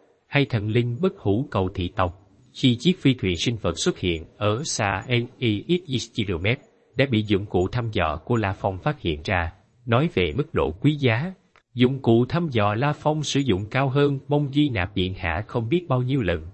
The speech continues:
tiên tiến hơn rất nhiều. Xem ra, nhất định bay thẳng về phía hướng này. Mục tiêu nhất định là đội ngũ chúng ta. Thà Nhổ tê, lúc trước tên thần linh bất hủ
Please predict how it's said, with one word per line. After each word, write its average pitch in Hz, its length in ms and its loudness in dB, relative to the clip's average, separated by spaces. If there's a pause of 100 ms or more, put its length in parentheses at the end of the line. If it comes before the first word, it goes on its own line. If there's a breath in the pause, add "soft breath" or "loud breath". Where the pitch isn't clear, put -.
(180)
tiên 110 220 4
tiến 131 200 0
hơn 104 260 0
rất 185 220 -4
nhiều. 78 220 -4 (420)
Xem 127 360 0
ra, 127 320 -2 (100)
nhất 180 220 2
định 113 260 0
bay 127 200 2
thẳng 123 320 -8
về 87 120 2
phía 175 240 0
hướng 165 220 0
này. 78 220 -4 (460 soft breath)
Mục 202 180 4 (120)
tiêu 190 160 6
nhất 214 180 0
định 107 280 0
là 107 120 2 (100)
đội 98 160 4
ngũ 101 240 0
chúng 170 180 -4
ta. 120 260 -2 (440)
Thà 95 380 4 (360)
Nhổ 98 140 2 (120)
tê, 117 160 4 (480)
lúc 190 240 4
trước 220 200 2
tên 123 220 2
thần 113 200 -2
linh 123 240 2
bất 185 160 -4
hủ 107 260 0